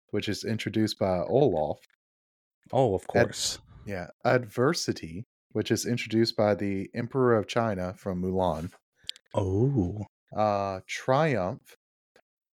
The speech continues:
Speaker 1: which is, um, whenever Mufasa appears, and you start getting those feels.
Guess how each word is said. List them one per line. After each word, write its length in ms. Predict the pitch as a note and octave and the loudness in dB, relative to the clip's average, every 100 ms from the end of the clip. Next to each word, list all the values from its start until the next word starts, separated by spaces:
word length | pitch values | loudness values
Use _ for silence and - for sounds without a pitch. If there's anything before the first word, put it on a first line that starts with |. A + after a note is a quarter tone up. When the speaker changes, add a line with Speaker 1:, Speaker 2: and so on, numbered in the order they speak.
| _ _ - | _ _ 2
Speaker 1:
which 240 | G#2 - | 4 6
is, 500 | G2+ G2 G2 F#2 - | 6 6 6 2 0
um, 520 | G#2 G2+ G2 F#2+ F#2 F#2+ _ - - _ _ _ _ _ - - - - - - - - - | 0 2 4 2 2 -2 _ -20 -20 _ _ _ _ _ -16 -14 -14 -16 -18 -20 -20 -20 -10
whenever 440 | A2 G#2 G#2 G#2 G2 | -4 0 0 -2 -4
Mufasa 920 | G2+ F#2+ G#2+ G2+ G2+ G2+ F#2 F2+ - _ _ _ _ _ _ _ _ F#2+ | -4 -2 2 2 2 -2 -2 -2 -6 _ _ _ _ _ _ _ _ -2
appears, 720 | F#2+ F#2+ E2+ E2+ E2 - - - - - - - - - - - - _ | 0 2 4 4 2 0 0 -6 -16 -18 -20 -20 -20 -20 -20 -20 -20 _
and 80 | F#2+ | -6
you 40 | |
start 320 | F#2+ G#2+ F#2+ - | -2 2 2 2
getting 260 | A2 G2 G2 | 2 2 2
those 240 | G2 F2+ | 2 2
feels. 760 | - - G2 F#2 D#2+ D#2 - | -2 0 2 4 2 0 -2